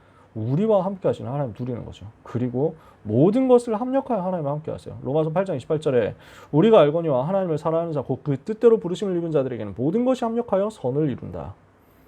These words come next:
그래서 우리의 모든 상황 속에서 하나님은 나와 함께 계세요. 계속 함께 계세요.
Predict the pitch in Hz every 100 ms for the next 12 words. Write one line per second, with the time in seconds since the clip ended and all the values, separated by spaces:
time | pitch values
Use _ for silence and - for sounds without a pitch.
0 | - _ _ _ - 131 131 117 104 123
1 | 147 104 110 127 180 175 151 170 214 233
2 | 220 214 208 202 185 156 101 92 135 151
3 | 87 - 98 - 107 127 202 160 151 98
4 | 95